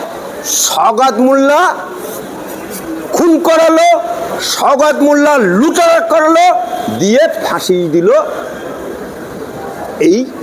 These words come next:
জন্মগত এই আরাবুলকে। আর মধু চাটতে আসা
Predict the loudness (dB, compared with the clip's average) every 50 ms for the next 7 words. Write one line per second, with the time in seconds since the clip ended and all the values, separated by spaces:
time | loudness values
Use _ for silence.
0 | -10 -8 -8 -4 -2 0 0 2 2 4 4 4 4 4 4 2 2 2 2 2
1 | 4 4 4 2 0 -2 -6 -6 -6 -8 -8 -10 -12 -14 -14 -14 -14 -14 -14 -14
2 | -14 -14 -12 -12 -12 -12 -12 -12 -10 -4 0 0 0 0 0 -2 -2 -2 -2 0
3 | 0 0 0 0 0 0 0 -2 -2 -4 -8 -12 -10 -6 -4 -2 -2 -2 -2 -6
4 | -10 -12 -12 -12 -12 -10 -12 -12 -12 -12 -12 -8 -4 0 2 2 2 4 2 2
5 | 2 2 2 0 0 0 -2 -2 0 2 2 2 2 2 2 2 2 2 2 0